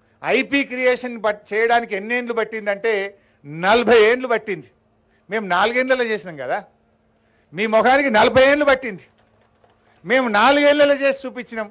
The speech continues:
నువ్వు ఆయనతో కాలువలు తవ్వు. అదేవిధంగా నాగార్జున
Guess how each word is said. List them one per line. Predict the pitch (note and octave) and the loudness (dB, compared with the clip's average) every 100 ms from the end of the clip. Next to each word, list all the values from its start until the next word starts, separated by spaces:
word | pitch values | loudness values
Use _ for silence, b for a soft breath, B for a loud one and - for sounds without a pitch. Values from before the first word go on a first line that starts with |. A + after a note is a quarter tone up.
| A3 | -8
నువ్వు | G3+ A3+ | -2 0
ఆయనతో | B3+ B3+ B3 | 0 -2 0
కాలువలు | A#3+ B3+ C4 B3+ | 0 0 0 0
తవ్వు. | B3+ C#4 _ _ _ _ _ _ _ _ - | -4 -8 _ _ _ _ _ _ _ _ -10
అదేవిధంగా | C#3 G#3 C4 C#4 C#4 B3 | 0 4 4 4 2 4
నాగార్జున | G#3+ C4 C#4 C4+ | 4 6 4 2